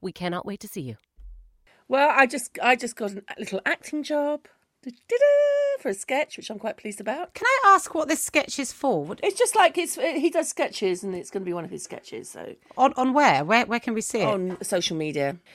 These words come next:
Speaker 2: And then, you know, I was always, I had Shout on, on Friday, so I was very, like,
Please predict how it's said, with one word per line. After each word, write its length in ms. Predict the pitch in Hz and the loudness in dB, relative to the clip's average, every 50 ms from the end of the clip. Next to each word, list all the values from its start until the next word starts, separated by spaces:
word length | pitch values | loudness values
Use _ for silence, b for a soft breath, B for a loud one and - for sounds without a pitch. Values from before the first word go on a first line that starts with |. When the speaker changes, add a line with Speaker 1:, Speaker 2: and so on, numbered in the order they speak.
| b b b b b | b b b b b
Speaker 2:
And 100 | 226 240 | 0 0
then, 100 | 254 247 | 0 0
you 100 | 269 294 | 0 0
know, 100 | 311 302 | 0 2
I 20 | |
was 140 | 262 247 240 | 2 4 4
always, 240 | 285 254 247 240 240 | 4 4 4 2 0
I 180 | - 214 220 214 | 2 2 2 2
had 220 | 196 214 220 - | 2 0 0 -2
Shout 560 | - - - - 220 202 196 190 185 - - | -4 -6 0 4 6 6 6 4 2 -2 -10
on, 180 | - 175 185 - - - - | -10 -10 -10 -12 -14 -12 -10
on 140 | 185 175 175 | -8 -8 -6
Friday, 480 | - - 190 175 175 175 175 170 165 | -4 -2 -2 0 0 2 0 0 -2
so 160 | 160 - - 151 | -4 -6 -8 -8
I 20 | |
was 140 | 147 143 - | -8 -8 -4
very, 240 | 160 151 156 165 160 | -4 -2 -2 -2 -2
like, 320 | 151 143 - - _ _ | -4 -4 -4 -8 _ _